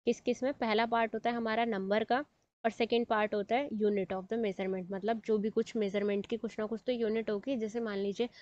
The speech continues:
अगर हम ट्वेल्व फुट, अगर हमने बारह कदम चल के हमने किसी चीज़ को नापा, तो बारह क्या है, ट्वेल्व क्या है, नंबर है, और ट्वेल्व क्या है, नंबर,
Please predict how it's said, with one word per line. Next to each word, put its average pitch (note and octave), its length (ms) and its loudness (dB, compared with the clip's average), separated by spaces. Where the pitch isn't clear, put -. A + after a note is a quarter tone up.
अगर A3 220 4
हम B3+ 140 2
ट्वेल्व B3 280 4
फुट, A3 380 2
अगर A3 220 0
हमने A#3 240 0
बारह A3 340 0
कदम A3+ 340 0
चल G#3+ 220 0
के A#3 140 0
हमने A3 300 0
किसी A3 220 -6
चीज़ G#3+ 240 -4
को A3+ 100 -2
नापा, G#3 440 -2
तो C4+ 220 6
बारह A3 340 6
क्या C#4+ 180 2
है, A3 160 2
ट्वेल्व A#3 340 4
क्या C4 120 2
है, A3 120 0
नंबर A3 400 0
है, C4 140 2
और G3 280 0
ट्वेल्व A#3+ 220 4
क्या B3 140 2
है, D4+ 180 0
नंबर, G#3+ 420 2